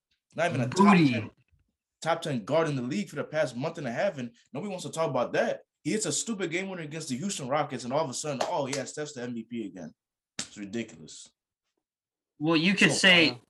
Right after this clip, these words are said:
Speaker 2: he's not the M V P, Zach. I don't, I don't care how you twist it. Right now, Steph is not leading.
Speaker 3: Well,
Speaker 2: He
Speaker 3: no.
Speaker 2: shouldn't even be.
Speaker 3: I,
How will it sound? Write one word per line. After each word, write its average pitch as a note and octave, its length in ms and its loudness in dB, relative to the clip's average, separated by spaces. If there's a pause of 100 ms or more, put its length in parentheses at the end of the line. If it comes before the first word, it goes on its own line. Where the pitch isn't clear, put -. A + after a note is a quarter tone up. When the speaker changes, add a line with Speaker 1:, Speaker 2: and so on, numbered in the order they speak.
(160)
Speaker 2:
he's E3 280 6
not F3+ 220 12
the D3 80 10
M C#3+ 100 10
V C3 120 8
P, A#2+ 460 -2
Zach. A2+ 320 0
I A#2 120 4
don't, A#2+ 140 -2
I A#2+ 100 0
don't B2+ 140 2
care B2 180 8
how B2 100 8
you A#2 140 4
twist A#2 260 -6
it. A2 60 -10
Right C3 180 4
now, C3+ 300 6 (140)
Steph B2+ 300 4
is A2+ 120 0
not A#2 400 4
leading. A#2 340 0
Speaker 3:
Well, C3+ 80 -4
Speaker 2:
He D#3 80 4
Speaker 3:
no. D#3 40 4
Speaker 2:
shouldn't F3+ 240 6
even C#3 340 8
be. B2 180 0 (160)
Speaker 3:
I, G#2+ 80 -10